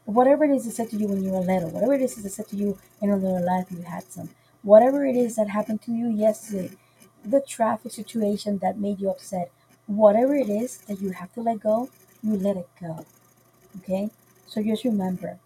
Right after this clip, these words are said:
um, I'm still talking on the podcast, but I would love to talk to you, Patrick, if you're still here after the meditate, 'cause there's still meditation here. So just remember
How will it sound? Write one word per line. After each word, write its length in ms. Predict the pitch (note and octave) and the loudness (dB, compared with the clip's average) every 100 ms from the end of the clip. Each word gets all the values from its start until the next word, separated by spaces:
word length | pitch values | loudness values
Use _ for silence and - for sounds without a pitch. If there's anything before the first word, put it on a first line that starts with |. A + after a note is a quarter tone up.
| _ _ _ _ _ _ _ _ G3 | _ _ _ _ _ _ _ _ -8
um, 320 | F3+ F3+ G3 _ _ _ - | -6 -8 -10 _ _ _ -2
I'm 140 | G3+ | -2
still 220 | - C4 | 0 -4
talking 360 | C4 A3 - G3+ | -2 -4 -4 -4
on 100 | F#3 | -4
the 60 | F3+ | -8
podcast, 680 | - F#3+ - F3+ F3+ - - - - | -8 -8 -8 -12 -12 -16 -20 -20 -10
but 80 | F#3 | -4
I 60 | F#3 | -2
would 180 | F#3 F#3+ | 0 0
love 160 | G#3 | 0
to 80 | A#3 | -2
talk 220 | - G#3 | -10 -10
to 180 | - G3+ | -8 -8
you, 80 | G3 - | -8 -8
Patrick, 380 | F3+ - F#3 - - _ - | -10 -8 -14 -14 -20 _ -12
if 80 | G3 | -8
you're 80 | F#3+ | -8
still 240 | - G3+ | -6 -8
here 240 | - F#3 | -6 -4
after 260 | - F#3+ F#3 | -4 -6 -10
the 100 | F#3+ | -8
meditate, 500 | F3+ F3+ F#3 - F#3 _ _ _ - | -6 -6 -8 -14 -16 _ _ _ -12
'cause 140 | F#3+ | -8
there's 140 | F#3+ - | -6 -8
still 200 | - G#3+ | -2 -2
meditation 560 | G3 - F#3 - F3 - | -2 -6 -16 -16 -20 -20
here. 100 | E3 - _ _ _ _ _ - - | -20 -20 _ _ _ _ _ -20 -18
So 180 | - | -12
just 200 | G3+ C4 | -2 0
remember 540 | D4 B3+ A3+ A3 G#3+ | 4 4 4 0 -2